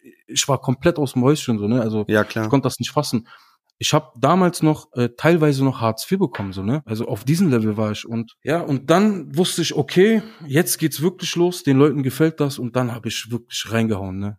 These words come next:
Speaker 2: Okay, krass. Das heißt, das war auch, das würdest du so als, ähm, Dreh- und Wendepunkt nennen? Also so diese Zusammenarbeit mit Bushido dann war so dein Durchbruch oder gab's davor auch schon Meilensteine, oder?
Speaker 1: Davor hatte ich natürlich auch, äh, schon, äh, viele Meilensteine, aber,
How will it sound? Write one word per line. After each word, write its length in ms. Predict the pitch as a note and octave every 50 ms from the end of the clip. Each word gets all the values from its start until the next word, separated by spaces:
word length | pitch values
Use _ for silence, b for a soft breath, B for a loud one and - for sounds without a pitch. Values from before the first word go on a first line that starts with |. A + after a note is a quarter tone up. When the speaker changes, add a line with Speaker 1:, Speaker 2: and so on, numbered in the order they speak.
| _ -
Speaker 2:
Okay, 220 | G#2+ - C3 A#2+
krass. 360 | - - C3 B2+ A#2+ - -
Das 160 | - A2+ -
heißt, 180 | C3+ C3 B2+ -
das 200 | D3 C#3 C#3 D3+
war 120 | C#3+ -
auch, 220 | - B2 C3+ B2 -
das 180 | - B2+ A#2
würdest 300 | C3 C#3 C#3 C3+ - -
du 80 | C#3 B2+
so 180 | B2 B2+ B2 -
als, 540 | G2+ B2 B2+ B2+ C3 B2+ - - - - -
ähm, 540 | C#3 C3+ B2+ B2 A#2+ A#2+ A#2+ A#2+ A#2+ A#2 A2
Dreh- 240 | - A#2+ A#2 B2+ C#3+
und 220 | D3+ C#3+ C3+ A#2+ A2
Wendepunkt 840 | B2 C#3 E3 F3 E3+ E3 - - E3 E3 E3+ E3+ E3+ E3+ _ _ D#3
nennen? 420 | D3 C#3+ D3 D#3 E3 E3+ F3 - -
Also 220 | - B2+ A#2 B2+
so 160 | A#2 A#2+ B2
diese 300 | B2 A#2 A2+ A#2+ A#2+ A2
Zusammenarbeit 720 | - - C3 B2 B2+ B2+ C3+ B2 A2+ B2+ A#2 B2+ A#2+ B2 B2+
mit 160 | B2+ A#2 -
Bushido 400 | - A#2 - - C3+ C3+ C#3+ C3
dann 200 | C#3 C3 C3+ C3
war 140 | A#2+ A#2 A2+
so 340 | A2 A#2+ B2 A#2+ A#2+ A#2 -
dein 220 | - A#2+ A#2+ A#2 A#2
Durchbruch 580 | B2 C#3 F3+ F3+ - - - F#3 F#3 F3+ - -
oder 220 | - C3 C3 B2
gab's 320 | A#2 B2+ C3 C3 - -
davor 340 | - A#2+ - - B2 B2 G#2
auch 120 | D#2 A#2 -
schon 200 | - A2+ A2 G#2+
Meilensteine, 800 | G#2 G#2+ G#2+ G#2+ G#2+ G#2+ - - - G#2 G#2 G2+ G#2 G#2+ G#2
oder? 400 | G#2 G#2+ A2 G#2+ G#2+ G#2 G2 F#2+ -
Speaker 1:
Davor 440 | C3 C3 B2 C#3 C3+ - E3+ F3 E3+
hatte 140 | F3 - -
ich 80 | - E3
natürlich 320 | D#3+ - - D#3+ D3 C#3+
auch, 320 | D#3 E3+ F3 F3 - -
äh, 60 | D#3+ C#3
schon, 380 | - - D#3+ D#3 D#3 C#3 C3
äh, 80 | D3 C3+
viele 260 | - - D#3 D3+ D3
Meilensteine, 640 | C#3+ C#3+ D3+ D#3+ D3+ - - D3 D3 D3+ D3 C#3+ -
aber, 380 | C3 B2 B2+ B2+ B2 A#2 G#2